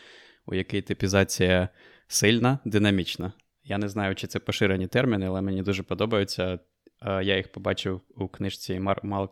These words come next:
Марка Пілгрима. А, от, і мені здається, це найбільш точно описує стан. От, і просто, щоб ми були на одній сторінці, так, можна просто сказати, що це означає. А, типізація динамічна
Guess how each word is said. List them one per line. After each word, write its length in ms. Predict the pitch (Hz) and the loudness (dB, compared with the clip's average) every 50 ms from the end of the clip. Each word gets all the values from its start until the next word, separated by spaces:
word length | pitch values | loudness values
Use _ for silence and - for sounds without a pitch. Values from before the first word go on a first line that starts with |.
| _ _ | _ _
Марка 320 | 98 98 98 - - 95 | -6 -4 -4 -4 -4 -8
Пілгрима. 560 | - - - 131 123 - 101 98 95 98 104 - _ _ _ _ _ _ _ _ _ _ _ _ _ _ _ _ _ _ _ _ _ | -4 -2 0 0 0 0 0 0 0 -2 -2 -4 _ _ _ _ _ _ _ _ _ _ _ _ _ _ _ _ _ _ _ _ _
А, 280 | - 95 95 95 92 - - | -4 -2 -2 0 -2 -2 -4
от, 200 | - 92 90 - | -4 -6 -6 -2
і 200 | - 90 95 95 | -2 0 0 0
мені 240 | 95 98 98 101 101 98 | 0 0 -2 -2 -4 -4
здається, 400 | 92 - 98 98 90 - - 90 | -2 -2 -2 -2 -2 -4 -8 -8
це 380 | - - 98 92 90 90 90 - _ _ _ _ | -4 -2 0 0 2 0 -2 -4 _ _ _ _
найбільш 340 | - 98 92 107 98 - - | -6 -4 -2 -2 -2 -2 0
точно 480 | - - 92 - - - 92 92 95 - _ _ _ _ | 0 0 0 0 -2 -4 -4 -4 -6 -6 _ _ _ _
описує 480 | - 101 - - 98 - - 92 90 87 | -8 -4 0 2 0 2 2 -2 -2 -2
стан. 320 | - - - 104 120 147 - _ _ - - - - - - - _ _ _ _ | -4 -2 0 0 0 0 -4 _ _ -20 -20 -20 -20 -20 -20 -20 _ _ _ _
От, 240 | - - 87 - - | -10 -10 -8 -6 -8
і 40 | |
просто, 300 | 92 - 101 95 - - | -4 -4 -6 -4 -4 -6
щоб 200 | 92 - 95 87 | -6 -6 -6 -6
ми 100 | 95 92 | -6 -6
були 320 | 90 92 92 90 90 90 87 - _ _ _ | -4 -4 -2 -2 -2 -4 -4 -6 _ _ _
на 100 | 98 92 | -4 -4
одній 220 | 92 87 92 90 | -4 -2 -4 -6
сторінці, 460 | - - - 90 - 110 110 - 104 | -6 -4 -4 -4 -2 -4 -4 -6 -8
так, 200 | 87 - 87 - | -6 -6 -6 -6
можна 240 | - 92 92 95 95 | -6 -8 -8 -8 -8
просто 240 | - 98 - - 95 | -8 -8 -6 -6 -6
сказати, 360 | - - - 95 92 85 - | -6 -6 -4 -6 -4 -4 -4
що 140 | - - 98 | -4 -6 -6
це 140 | - - 92 | -4 -4 -4
означає. 520 | 92 95 92 90 - 113 131 147 - - - - _ _ _ _ _ _ _ _ _ _ _ _ _ - - | -4 -4 -6 -6 -4 -2 -2 0 -2 -2 -4 -8 _ _ _ _ _ _ _ _ _ _ _ _ _ -12 -10
А, 320 | 104 92 92 90 87 90 - _ _ _ | -8 -6 -6 -6 -6 -8 -12 _ _ _
типізація 560 | - - 95 - 104 95 104 98 95 - 95 92 | -6 -6 -2 0 0 2 2 0 2 0 -2 0
динамічна 680 | 90 98 95 92 95 110 143 - - - 95 95 101 | 2 2 2 2 2 2 0 0 -2 -2 0 -2 -2